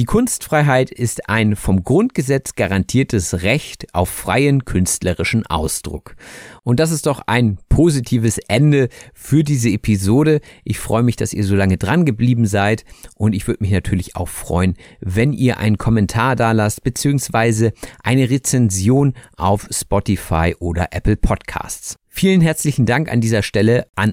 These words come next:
alle, die das schon getan haben. Es gibt auf Spotify mehr als fünfhundert Bewertungen. Das ist Wahnsinn und bisher bin ich auf einer glatten fünf-Sterne-Bewertung. Also wenn ihr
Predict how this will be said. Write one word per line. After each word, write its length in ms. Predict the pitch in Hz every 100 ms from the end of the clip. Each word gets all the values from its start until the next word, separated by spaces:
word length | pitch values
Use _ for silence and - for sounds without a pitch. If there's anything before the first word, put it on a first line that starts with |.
| -
alle, 280 | 98 143 139
die 200 | 110 117
das 200 | 113 -
schon 140 | 110
getan 400 | 98 - 117 131
haben. 300 | 85 82 104 123 - - -
Es 160 | -
gibt 220 | 123 -
auf 100 | -
Spotify 640 | - - 127 120 - 107 107
mehr 300 | 98 101 143
als 260 | 120 110 -
fünfhundert 800 | - - 202 - 143 147 135 -
Bewertungen. 680 | 92 95 123 - 101 135 - - -
Das 180 | 87 -
ist 180 | 95 92
Wahnsinn 540 | 110 147 92 95 123
und 240 | - 107
bisher 320 | - 107 101 104
bin 180 | 107
ich 200 | 110 -
auf 140 | 101 -
einer 260 | 101 101
glatten 320 | 90 101 - 107
fünf-Sterne-Bewertung. 1300 | - 135 123 - 113 123 98 87 82 85 - 92 127 - - - -
Also 320 | 120 113 95
wenn 160 | 151
ihr 240 | 190 180